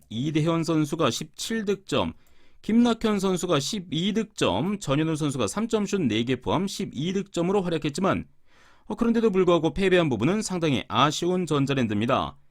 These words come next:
결국 공격력은 모트리 선수가 합류한 이후 꾸준한 만큼 이번 경기 역시 수비에서 달라진 모습이 필요한 전자랜드입니다.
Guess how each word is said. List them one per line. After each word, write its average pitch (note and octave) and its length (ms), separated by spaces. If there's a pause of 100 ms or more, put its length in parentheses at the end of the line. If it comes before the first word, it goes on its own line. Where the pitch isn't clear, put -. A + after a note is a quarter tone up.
(480)
결국 A#3 280
공격력은 G3+ 1000
모트리 E3+ 320
선수가 F3+ 360
합류한 F3+ 320
이후 D3 460
꾸준한 A3 340
만큼 D3+ 640
이번 C#3 260
경기 C3+ 260
역시 G#2 340 (240)
수비에서 F3 480
달라진 F#3 480
모습이 G3+ 380
필요한 B2+ 460
전자랜드입니다. G2+ 1300